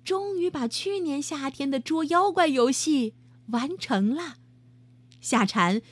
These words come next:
终于又变回了一个人类小女孩儿。让人惊喜的是，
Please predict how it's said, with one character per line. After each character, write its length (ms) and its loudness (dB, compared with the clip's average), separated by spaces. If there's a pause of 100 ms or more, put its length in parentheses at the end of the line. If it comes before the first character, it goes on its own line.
(200)
终 320 4
于 140 0
又 180 0
变 320 0
回 220 -2
了 140 -2
一 120 0
个 140 0
人 220 2
类 260 2
小 260 -2
女 180 0
孩 180 -4
儿。 300 -2 (1120)
让 260 2
人 160 6
惊 240 2
喜 160 -2
的 120 2
是， 300 0